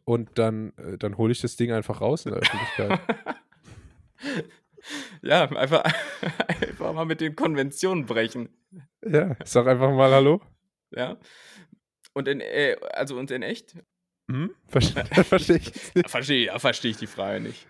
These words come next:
Speaker 1: Äh, nee, ja, bisschen, bisschen, äh, hüpfen auf einem Bein, bisschen
Speaker 2: Mhm.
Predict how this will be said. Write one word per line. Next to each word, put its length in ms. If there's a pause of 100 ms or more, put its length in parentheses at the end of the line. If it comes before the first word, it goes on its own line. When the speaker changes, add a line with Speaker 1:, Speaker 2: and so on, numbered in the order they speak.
(120)
Speaker 1:
Äh, 420
nee, 400
ja, 480
bisschen, 640
bisschen, 500
äh, 40 (360)
hüpfen 640
auf 260
einem 220
Bein, 640
bisschen 640
Speaker 2:
Mhm. 300